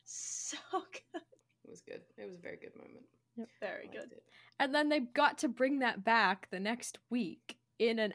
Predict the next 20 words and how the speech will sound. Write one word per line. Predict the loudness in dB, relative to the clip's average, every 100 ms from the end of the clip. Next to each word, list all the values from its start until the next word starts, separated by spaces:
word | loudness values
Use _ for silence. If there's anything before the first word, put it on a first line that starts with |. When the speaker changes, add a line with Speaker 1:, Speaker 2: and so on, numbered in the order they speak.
| 2
Speaker 3:
actual, | 4 2 2 -2 -2 -4 -6 -10 _ _ _ _ _ _ _
<laughs> | _ _ _ _ -10 -8 -8 -4
like, | -4 -2
interview. | -2 -2 -2 -4 -6 -6 -6 -8
It | -10 -10
came | -10 -10 -8
up. | -8 -8 _ _ _ _ _ _ _ -14
That | -12
was | -12
so | -12 -12 -12
good. | -18 _ _ -20 -20 _ _ _ _ _ -10
Speaker 1:
Very | -10 -10
good. | -14 -14 -14 -10
Next | -10 -10 -10
award | -8 -6 -6 -4 -6
is | -8 -8
most | -6 -6 -6 -10 -16 -16
track | -8 -8 -8
limit | -12 -12 -12 -12 -10
violations. | -6 -4 -4 -4 -6 -8 -8 -10 -14 -18